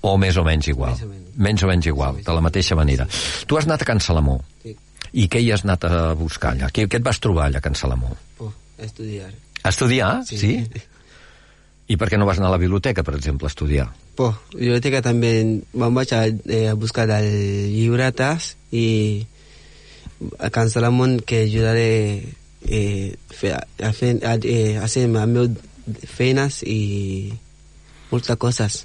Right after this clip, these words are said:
Speaker 1: Perquè te-, t'ensenyen més, no?
Speaker 2: Sí.
Speaker 1: Perquè t'agafen, perquè et tutelen, perquè, esclar, no et deixen sol, no? Perquè
Speaker 2: Sí.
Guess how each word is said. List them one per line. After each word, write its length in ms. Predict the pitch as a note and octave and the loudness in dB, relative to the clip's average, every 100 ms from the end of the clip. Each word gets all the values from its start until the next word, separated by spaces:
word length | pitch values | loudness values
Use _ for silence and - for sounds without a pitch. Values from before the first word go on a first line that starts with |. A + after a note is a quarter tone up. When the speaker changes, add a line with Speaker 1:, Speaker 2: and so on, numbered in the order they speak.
| - - | -16 -8
Speaker 1:
Perquè 240 | - A2+ | -4 -2
te-, 160 | G#2+ A2 | -2 -2
t'ensenyen 680 | - F#2 D#2+ A2+ G#2+ F#2 E2 | 0 -2 0 0 2 2 2
més, 340 | D#2+ D#2 D#2 D#2 | 2 0 -2 0
no? 140 | A#2+ | 0
Speaker 2:
Sí. 120 | A3+ | 0
Speaker 1:
Perquè 260 | G#2+ D#2 E2+ | -2 -2 -2
t'agafen, 520 | - G2 A2+ - A2+ | 0 0 0 2 0
perquè 260 | A#2+ E2+ D#2 | 0 -2 -2
et 60 | - | -2
tutelen, 540 | C#2+ A2 A2+ G#2+ A#2 | -2 0 2 2 0
perquè, 320 | - D#2+ E2 | -4 -6 -6
esclar, 260 | D#2 - G2 | -6 0 0
no 160 | F#2 F#2 | 0 0
et 60 | |
deixen 280 | G#2 - G2+ | 0 -2 -2
sol, 300 | - D#2+ C#2+ | 0 0 2
no? 140 | D2 A#2 | 2 0
Perquè 300 | D#2+ C#2+ F#2 | 0 2 0
Speaker 2:
Sí. 180 | C3+ | 0